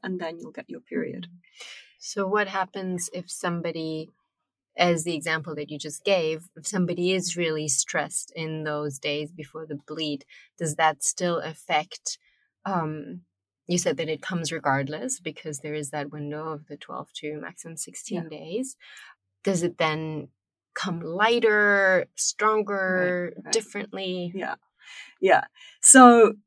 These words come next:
Speaker 1: firstly, they might not have ovulated if there was a lot of stress. They
Speaker 2: Mm-hmm.
Speaker 1: might have just skipped ovulation.
Speaker 2: Mm-hmm.
Speaker 1: So then it's not gonna be twelve to fourteen days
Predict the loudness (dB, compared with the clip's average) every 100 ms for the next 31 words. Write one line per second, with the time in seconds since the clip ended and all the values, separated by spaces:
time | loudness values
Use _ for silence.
0 | _ -2 6 6 8 8 8 6 0 -8
1 | _ -2 2 2 2 -2 -2 -2 -2 -6
2 | -8 -6 -6 -6 -8 -10 -12 -14 -8 -2
3 | 0 2 0 2 2 0 0 -2 -4 -4
4 | 0 0 0 -4 -2 -2 -4 -4 0 2
5 | 2 -2 -10 -14 -10 -8 -6 -6 -8 -12
6 | -14 -16 -4 2 4 4 4 2 2 2
7 | 2 0 -2 -2 -6 -6 -6 -8 -8 -8
8 | -6 -6 -4 -4 0 2 2